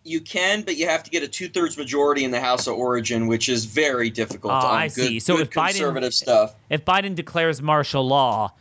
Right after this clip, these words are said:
Speaker 2: and we need to fight back in the, well, oh, it's, it's only a budgetary session. See, th-, these limitations need to go away.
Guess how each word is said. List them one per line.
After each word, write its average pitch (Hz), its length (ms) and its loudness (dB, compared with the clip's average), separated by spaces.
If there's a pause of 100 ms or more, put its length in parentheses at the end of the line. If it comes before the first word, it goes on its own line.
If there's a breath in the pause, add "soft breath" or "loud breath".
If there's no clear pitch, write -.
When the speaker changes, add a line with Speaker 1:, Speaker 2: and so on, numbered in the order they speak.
(200 soft breath)
Speaker 2:
and 139 160 0
we 143 80 0
need 147 220 -2
to 131 80 -8
fight 143 260 -2
back 131 220 -2
in 127 60 -6
the, 127 180 0 (160 loud breath)
well, 127 240 2
oh, 165 180 0
it's, 123 100 -10
it's 123 140 -6
only 175 200 2
a 117 100 0
budgetary 135 640 2
session. 120 360 -4 (220 loud breath)
See, 247 260 0
th-, 220 200 2
these 240 320 6
limitations 180 840 0
need 151 300 -2
to 143 100 -6
go 131 240 2
away. 120 480 -2